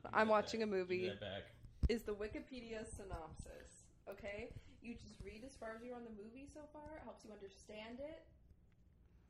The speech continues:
Speaker 2: Big fan.
Speaker 1: It spoils it. Don't you
Speaker 2: No,
Speaker 1: wanna
Speaker 2: you just don't read ahead. You only read up to where you're at.
Speaker 1: You read it while you're watching the
Speaker 2: Yes,
Speaker 1: movie?
Speaker 2: yes.
Speaker 1: That is
Speaker 2: If you
Speaker 1: insane.
Speaker 2: did it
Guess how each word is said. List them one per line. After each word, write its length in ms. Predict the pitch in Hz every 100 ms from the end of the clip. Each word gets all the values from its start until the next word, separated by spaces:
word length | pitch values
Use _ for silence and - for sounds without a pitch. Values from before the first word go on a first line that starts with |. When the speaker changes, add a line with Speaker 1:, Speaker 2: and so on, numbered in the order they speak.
| - - -
Speaker 2:
Big 100 | - -
fan. 100 | - - - - - - - - - - - - -
Speaker 1:
It 140 | 123
spoils 880 | - - - - 131 175 156 117 -
it. 140 | - - -
Don't 120 | 127
you 60 | 147
Speaker 2:
No, 60 |
Speaker 1:
wanna 140 | 160 151
Speaker 2:
you 60 |
just 140 | 311 359
don't 180 | 330 262
read 140 | 339
ahead. 440 | 294 320 254 175 214 240
You 120 | 240
only 180 | 254 285 240
read 160 | 254 226
up 140 | 233 -
to 60 |
where 120 | 247 254
you're 180 | 247 262
at. 220 | 285 170
Speaker 1:
You 240 | 143 190 165
read 460 | 123 120 131 156
it 100 | 190 -
while 360 | 123 117 139
you're 160 | 156 147
watching 640 | 110 107 113 - 175 175
the 100 | 165
Speaker 2:
Yes, 100 | 127
Speaker 1:
movie? 520 | 123 135 156 208 226 233 - - -
Speaker 2:
yes. 200 | 262 233 - - - - - - - - - - -
Speaker 1:
That 140 | 139 151
is 140 | 151
Speaker 2:
If 60 | -
you 60 | 147
Speaker 1:
insane. 640 | 139 - 139 139 113 98
Speaker 2:
did 120 | -
it 140 | -